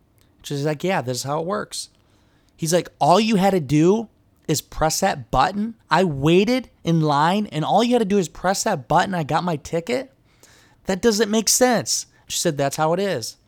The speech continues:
He said, "But why? It doesn't make sense." So he went to the line, and he said, "Does this not seem right?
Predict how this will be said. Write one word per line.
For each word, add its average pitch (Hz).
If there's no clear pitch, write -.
He -
said, 165
"But 214
why? 208
It 170
doesn't 226
make 233
sense." 269
So -
he 220
went 226
to 233
the 208
line, 196
and 190
he 196
said, 180
"Does 185
this -
not 302
seem 254
right? 277